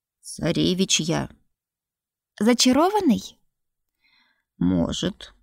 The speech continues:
разве что самую малость". Он потупился. "Так пойдёшь?" "Если царевич, то пойду. Как не пойти?" Маланька усмехнулась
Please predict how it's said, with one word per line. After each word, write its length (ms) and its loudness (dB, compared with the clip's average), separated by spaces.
разве 360 -2
что 180 -4
самую 480 0
малость". 680 -6
Он 200 6
потупился. 840 -6
"Так 360 -8
пойдёшь?" 800 -2
"Если 400 4
царевич, 760 -2
то 80 0
пойду. 540 0
Как 240 0
не 140 2
пойти?" 500 -2
Маланька 560 0
усмехнулась 960 -2